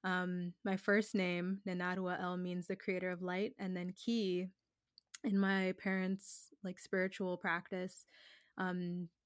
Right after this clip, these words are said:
the name Key is the name of the Mother of Earth. So, <clears throat> and it's also, like, Qi, like, in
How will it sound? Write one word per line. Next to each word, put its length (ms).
the 60
name 280
Key 340
is 460
the 80
name 260
of 120
the 100
Mother 340
of 140
Earth. 320
So, 480
<clears throat> 240
and 340
it's 320
also, 680
like, 320
Qi, 560
like, 220
in 420